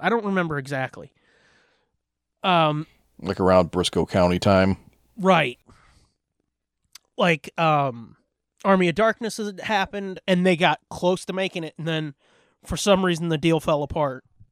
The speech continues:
Speaker 1: But he would sit on it, and every few years,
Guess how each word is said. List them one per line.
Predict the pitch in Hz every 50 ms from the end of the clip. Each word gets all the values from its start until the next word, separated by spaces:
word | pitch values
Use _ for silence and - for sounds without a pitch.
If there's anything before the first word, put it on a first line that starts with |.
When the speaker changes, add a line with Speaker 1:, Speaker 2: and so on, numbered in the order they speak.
| _ _ _ _ _ - - - _ _ - - - _ _ _ _ _ _ _ _ - _ _ _ _ _ _ _ _ _ - _ _ -
Speaker 1:
But | - 165 185 160
he | 139 208
would | 202 185 160
sit | - - 240 240 220
on | 202 185 170
it, | 170 147
and | 147 160
every | 175 185 240 233
few | - - 254
years, | 247 233 240 233 226 202 180 165